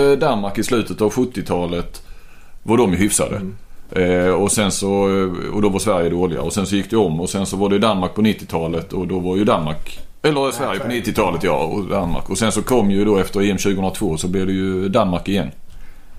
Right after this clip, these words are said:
Speaker 2: Alltså, före min tid där i Danmark, då, då, och Sverige var väl inte så bra då, va,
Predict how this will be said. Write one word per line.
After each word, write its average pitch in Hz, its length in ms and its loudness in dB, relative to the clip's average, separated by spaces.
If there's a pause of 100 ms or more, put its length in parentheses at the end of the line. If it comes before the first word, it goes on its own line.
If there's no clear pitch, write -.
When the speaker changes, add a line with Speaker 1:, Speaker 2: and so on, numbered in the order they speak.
Speaker 2:
Alltså, 127 360 -4 (1040)
före 151 500 4 (120)
min 151 300 0
tid 107 220 -4
där 98 220 -2
i 98 40 -4
Danmark, 92 500 -6 (240)
då, 92 220 2
då, 101 300 0 (420)
och 98 80 -2
Sverige 101 380 2
var 90 180 4
väl 87 120 -2
inte 92 220 -2
så 120 160 6
bra 90 380 2
då, - 240 -2
va, - 60 -2